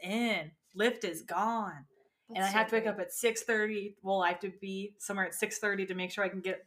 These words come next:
Speaker 1: back to where it needs to be tomorrow, but that's fine.
Speaker 2: You have to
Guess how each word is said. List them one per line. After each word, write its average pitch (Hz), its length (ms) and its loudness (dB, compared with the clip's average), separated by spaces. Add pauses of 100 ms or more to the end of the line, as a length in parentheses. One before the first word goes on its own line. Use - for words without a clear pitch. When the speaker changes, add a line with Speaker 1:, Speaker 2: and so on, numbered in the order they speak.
(160)
Speaker 1:
back 196 460 4
to 208 100 0
where 202 140 2
it 190 80 -2
needs 190 180 -6
to - 80 -20 (100)
be 254 160 -2
tomorrow, 165 400 -2
but - 80 -14
that's - 280 -10 (240)
fine. 175 320 -2
Speaker 2:
You 226 60 -4
have 226 40 -16
to 214 160 0